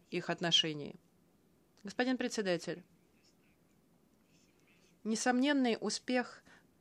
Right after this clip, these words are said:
саммита по изменению климата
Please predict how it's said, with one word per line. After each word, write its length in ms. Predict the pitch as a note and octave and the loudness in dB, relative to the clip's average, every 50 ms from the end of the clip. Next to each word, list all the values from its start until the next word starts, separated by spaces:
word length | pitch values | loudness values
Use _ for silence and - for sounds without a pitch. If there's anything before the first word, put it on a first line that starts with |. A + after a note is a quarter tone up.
| _ _ | _ _
саммита 580 | - - - C4 C4+ B3+ A3 F#3 - F3 E3 D#3+ | -12 0 2 4 4 6 4 2 2 0 0 0
по 400 | D#3+ - - G3 G3 F#3 F3+ F#3 - - - - _ - | -2 -4 -2 0 0 0 0 -2 -8 -16 -20 -20 _ -8
изменению 640 | G3 F#3+ G#3+ A3 A3 G#3+ G3+ G3+ G3 F#3+ F#3 F#3 | -2 2 4 6 6 6 6 6 4 4 2 2
климата 680 | F#3 - - - C#4 C#4+ B3 F#3+ E3+ - D#3 C#3+ C3 | 0 -4 -4 -2 0 2 2 2 2 2 0 0 0